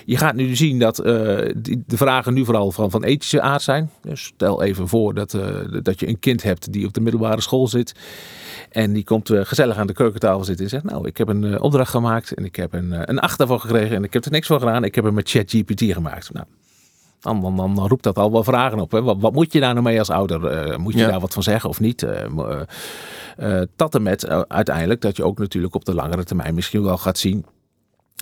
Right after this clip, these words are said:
Speaker 1: dat, eh, er, er banen veranderd, eh, te, eh, op de tocht staan of, of,
Speaker 2: Ja.
Speaker 1: of, eh, dingen anders gaan. Dus dat, dat, dat misschien ook wel pastorale vragen gaat, gaat oproepen. Eh, dus, eh,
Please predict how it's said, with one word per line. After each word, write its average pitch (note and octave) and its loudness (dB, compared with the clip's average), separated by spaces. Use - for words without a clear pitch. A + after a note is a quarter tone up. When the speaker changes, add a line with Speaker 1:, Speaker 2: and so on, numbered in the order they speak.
Speaker 1:
dat, F2 -4
eh, F#2 -2
er, A2+ 0
er A2+ 2
banen B2+ 2
veranderd, B2+ 2
eh, G#2+ 2
te, A2+ 2
eh, - -8
op - -6
de B2+ 2
tocht - 4
staan A2+ 2
of, G2+ -2
of, - 0
Speaker 2:
Ja. A2 4
Speaker 1:
of, - -2
eh, - -2
dingen C3 2
anders B2+ 0
gaan. A#2 0
Dus G#2+ 0
dat, F2+ -2
dat, G2+ 0
dat G2+ -2
misschien - -2
ook A2+ 0
wel B2+ 4
pastorale D3 2
vragen B2 2
gaat, A#2+ 2
gaat - 0
oproepen. B2 0
Eh, A#2+ 2
dus, D3 2
eh, - 4